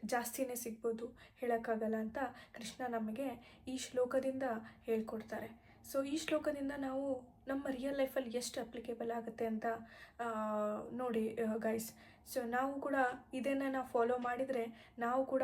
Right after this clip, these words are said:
ನಮಗೆ ಯಾವ ಟೆನ್ಷನ್ನು, ನಮ್ಮ ಕನ್ಫ್ಯೂಷನ್ನು, ಯಾವ ಭಯ ಕೂಡ ನಮಗೆ ಇರಲ್ಲ.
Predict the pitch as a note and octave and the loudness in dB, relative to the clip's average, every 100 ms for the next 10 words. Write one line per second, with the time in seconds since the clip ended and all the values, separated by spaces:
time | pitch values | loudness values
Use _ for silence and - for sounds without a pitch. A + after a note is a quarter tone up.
0 | A#3+ A#3 A#3 B3 A#3+ A3+ A#3 A#3 A#3 A#3 | 2 0 -2 0 2 6 4 4 -2 -2
1 | - C4 A#3 A3+ A3+ A3+ A#3+ A#3 A3+ C4 | -4 -4 -4 -2 -2 -2 -2 -4 -2 -2
2 | A#3+ A#3 A3 A3 A#3 A3 A3 B3 B3 A#3 | -2 -2 0 4 4 4 2 2 2 2
3 | A3 A3+ A#3 A3 A3+ A3+ A3 A3+ A3 | 2 0 -4 0 2 2 2 2 2